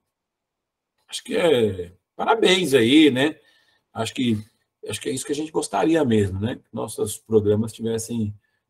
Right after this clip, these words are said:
é, interesses além das fronteiras nacionais, né? Tivesse, isso é muito interessante, essa ressonância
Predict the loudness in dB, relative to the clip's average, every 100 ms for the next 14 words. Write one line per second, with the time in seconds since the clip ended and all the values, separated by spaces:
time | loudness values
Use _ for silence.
0 | _ -10 -4 -2 -2 -2 0 -2 0 0
1 | 0 -2 -6 -6 -4 -2 0 0 -2 -6
2 | -10 -10 -8 -6 -8 -10 -10 -10 -12 -14
3 | -12 -12 -14 -8 -8 -8 -14 -16 -12 -10
4 | -6 -4 -6 -8 -8 -8 _ _ _ _
5 | _ _ -4 -2 2 4 4 2 0 -6
6 | -8